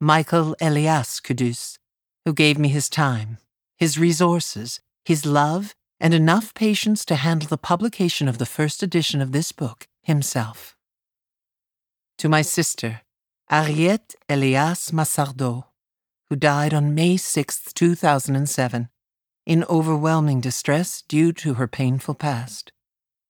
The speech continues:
She was my sole companion during a childhood marked by the destruction of our family. We lived together in shame over our origins, which we had to cover up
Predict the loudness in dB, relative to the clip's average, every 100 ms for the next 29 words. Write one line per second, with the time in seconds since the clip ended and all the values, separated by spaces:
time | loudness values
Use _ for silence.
0 | _ -4 0 2 2 2 0 0 2 2
1 | 2 0 -2 -2 0 0 -2 -2 -2 -2
2 | -2 -2 -4 0 2 2 0 -2 0 0
3 | 0 -4 -6 -4 -4 -4 -4 -4 -2 -2
4 | -2 -2 0 0 -2 0 0 0 -4 -6
5 | -12 _ _ _ _ _ _ _ _ _
6 | -2 2 6 6 4 -2 -2 0 0 0
7 | -2 -2 -2 0 0 0 0 0 -4 -8
8 | -16 -8 -4 0 0 0 -2 -4 -4 -4
9 | -4 -4 -10 -16 _ _ _ _ -8 -4
10 | 2 2 2 0 -4 -4 -2 0 0 -2
11 | -4 _